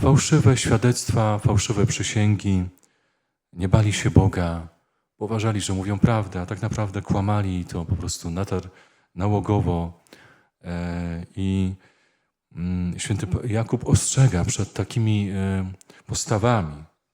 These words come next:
Pamiętając, że jak ktoś fałszywie przysięga,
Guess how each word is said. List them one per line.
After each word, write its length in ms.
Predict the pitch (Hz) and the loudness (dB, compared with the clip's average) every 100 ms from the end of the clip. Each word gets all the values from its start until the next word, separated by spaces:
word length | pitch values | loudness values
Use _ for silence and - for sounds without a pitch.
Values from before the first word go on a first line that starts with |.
| _ _ _ _ _ | _ _ _ _ _
Pamiętając, 540 | - 95 95 110 113 107 | -4 -2 2 4 4 4
że 60 | |
jak 140 | 104 104 | 0 0
ktoś 200 | 113 - | -2 -2
fałszywie 420 | 101 - 113 104 | -2 -2 -2 -2
przysięga, 680 | - - 117 107 90 92 | -2 -2 0 0 0 -2